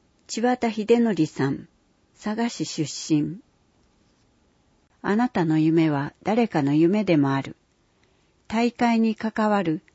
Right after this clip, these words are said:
すべての人の背中を押せる応援歌に。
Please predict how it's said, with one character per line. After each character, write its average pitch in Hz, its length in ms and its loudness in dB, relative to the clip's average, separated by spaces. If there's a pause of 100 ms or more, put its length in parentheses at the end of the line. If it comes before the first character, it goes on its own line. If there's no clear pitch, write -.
(160)
す - 180 -8
べ 277 140 6
て 190 160 2
の 160 120 4
人 180 240 0
の 175 140 4
背 185 160 0
中 214 380 0
を 208 220 0
押 180 140 -4
せ 202 140 -2
る 190 200 0
応 196 240 2
援 196 200 4
歌 135 260 -2
に。 135 180 -8